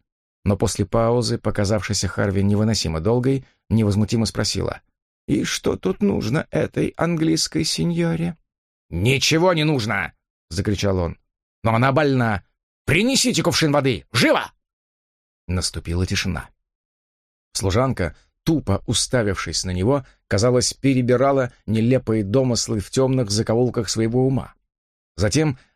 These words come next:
резко наклонилась вперед, заглядывая через плечо Харви, и ее глаза под землистым лбом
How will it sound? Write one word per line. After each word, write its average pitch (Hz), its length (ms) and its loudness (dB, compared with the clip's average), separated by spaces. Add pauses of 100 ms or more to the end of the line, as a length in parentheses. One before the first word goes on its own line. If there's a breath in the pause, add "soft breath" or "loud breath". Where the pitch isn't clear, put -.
резко 127 480 0
наклонилась 113 600 0
вперед, 87 460 -4 (300)
заглядывая 113 720 2
через 104 260 -2
плечо 110 280 -2
Харви, 85 480 -4
и 139 60 2
ее 123 320 4
глаза 104 520 0 (320 soft breath)
под 135 160 0
землистым 120 640 0
лбом 117 500 0